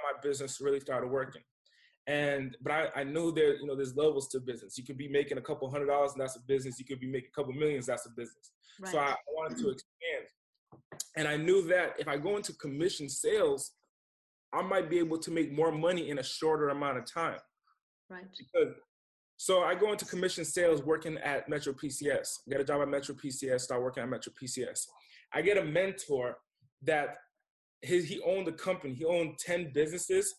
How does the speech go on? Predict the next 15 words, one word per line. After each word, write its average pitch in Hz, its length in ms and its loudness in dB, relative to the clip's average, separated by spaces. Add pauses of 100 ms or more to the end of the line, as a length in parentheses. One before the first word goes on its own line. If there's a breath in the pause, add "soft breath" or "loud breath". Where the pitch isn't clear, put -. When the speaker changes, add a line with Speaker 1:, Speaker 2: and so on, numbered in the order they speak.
(260)
Speaker 1:
of 139 80 2
Metro 139 260 0
P 143 160 -4
C - 200 2
S. 147 140 0 (640)
And 151 160 2
I 147 60 4
was 147 140 4
working 175 520 0
in 156 200 0
the 139 100 2 (240)
front 180 160 0 (100)
of 139 200 0
the 127 100 -4
store 139 580 4